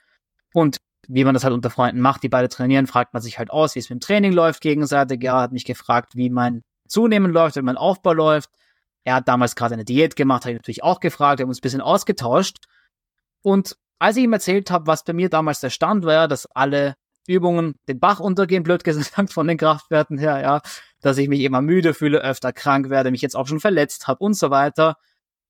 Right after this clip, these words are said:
dann hat er mir sofort erklärt, dass ich mich im sogenannten Übertraining befinde. Also hat mir erklärt, warum das so ist, ja, was die Folgen davon sind und so weiter.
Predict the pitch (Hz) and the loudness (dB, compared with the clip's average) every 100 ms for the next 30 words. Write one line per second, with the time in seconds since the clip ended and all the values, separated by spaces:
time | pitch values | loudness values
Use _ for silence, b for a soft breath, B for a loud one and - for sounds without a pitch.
0 | - 139 147 151 147 139 131 151 156 151 | -4 0 2 2 2 0 0 0 2 -2
1 | - 127 135 135 123 117 131 127 127 127 | -4 0 0 0 -6 -6 -4 -2 0 0
2 | 131 135 135 160 156 _ _ 220 262 - | 0 0 -2 -4 -10 _ _ 0 2 2
3 | 143 123 120 120 - 110 - - 139 123 | 0 0 -2 -6 -8 -12 -8 0 0 0
4 | 120 113 - 123 123 - _ _ _ _ | -2 -4 -2 0 0 -4 _ _ _ _
5 | - 113 165 190 165 165 160 147 143 131 | -4 0 2 2 2 0 2 0 0 0
6 | 131 123 127 - 127 - 156 160 151 131 | 0 2 -2 -2 -8 0 2 2 0 0
7 | 139 127 127 196 190 143 123 123 131 135 | 0 0 -2 -2 0 0 0 0 0 0
8 | 131 | -2